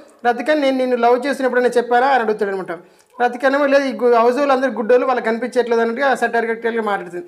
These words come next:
లాజిక్ ఏంటంటే ఇప్పుడు శోభా శెట్టి చెప్పిన పాయింట్లో నువ్వు నీ దగ్గర టూ ఫేసెస్ కనిపిస్తున్నాయి, దాంతోపాటు నువ్వు అమ్మాయిని ఫ్లడ్ చేయడానికి ఆ ఫే-, ఇక్కడికి వచ్చావా Bigg Boss హౌస్లోకి అడిగింది కదా. నిజానికి Bigg Boss హౌస్లోకి ఎవరైనా ఎందుకు వస్తారు అన్న పాయింట్కి వస్తే డబ్బు కోసం వస్తారు,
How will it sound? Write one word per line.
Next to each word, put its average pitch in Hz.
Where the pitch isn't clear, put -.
లాజిక్ 269
ఏంటంటే 294
ఇప్పుడు 254
శోభా 262
శెట్టి 285
చెప్పిన 254
పాయింట్లో 247
నువ్వు 262
నీ 247
దగ్గర 254
టూ 277
ఫేసెస్ 269
కనిపిస్తున్నాయి, 247
దాంతోపాటు 247
నువ్వు 269
అమ్మాయిని 254
ఫ్లడ్ 254
చేయడానికి 262
ఆ 247
ఫే-, 240
ఇక్కడికి 233
వచ్చావా 254
Bigg 220
Boss 240
హౌస్లోకి 226
అడిగింది 202
కదా. 196
నిజానికి 320
Bigg 226
Boss 330
హౌస్లోకి 277
ఎవరైనా 277
ఎందుకు 269
వస్తారు 254
అన్న 247
పాయింట్కి 214
వస్తే -
డబ్బు 214
కోసం 233
వస్తారు, 262